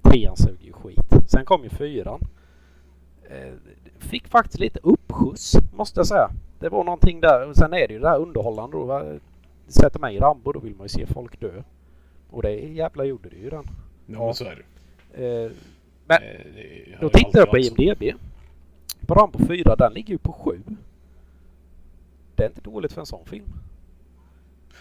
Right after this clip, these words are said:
Speaker 2: Nej, eh, det var inget jag hade förväntat mig, för att... Eh, man, man ha-, det var ju det f-, det första man hör. Ändå om folk
Speaker 1: Mm.
Speaker 2: älskar det, så får man alltid höra: "Nej, lägg ner."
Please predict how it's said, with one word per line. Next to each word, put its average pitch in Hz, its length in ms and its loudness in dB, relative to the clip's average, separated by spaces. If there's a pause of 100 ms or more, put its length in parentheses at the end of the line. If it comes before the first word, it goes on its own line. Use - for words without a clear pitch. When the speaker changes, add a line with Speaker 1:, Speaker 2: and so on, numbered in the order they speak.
(160)
Speaker 2:
Nej, 147 500 6
eh, 135 300 -6
det 135 80 -10
var 139 100 -8
inget 151 240 -8
jag 127 80 -2
hade 95 120 -14
förväntat 123 360 -10
mig, 95 160 -16
för - 140 -16
att... - 240 -20
Eh, 117 60 -20 (1200)
man, 151 320 -4
man 147 120 -6 (180)
ha-, 160 160 -12 (140)
det 165 140 -8
var 156 140 -4
ju 139 60 -2
det 131 60 -8
f-, - 180 -20 (180)
det 156 100 -8
första 196 380 -4
man 160 120 -4
hör. 123 180 -6
Ändå 208 300 -2
om 214 120 -10
folk 131 380 0
Speaker 1:
Mm. 123 180 -16
Speaker 2:
älskar 113 360 -14
det, 170 120 -4 (1400)
så - 480 -4
får 147 180 -10
man 139 140 -10
alltid 135 320 -8
höra: 113 520 -6
"Nej, 98 720 -12
lägg 107 380 -10
ner." 98 380 -20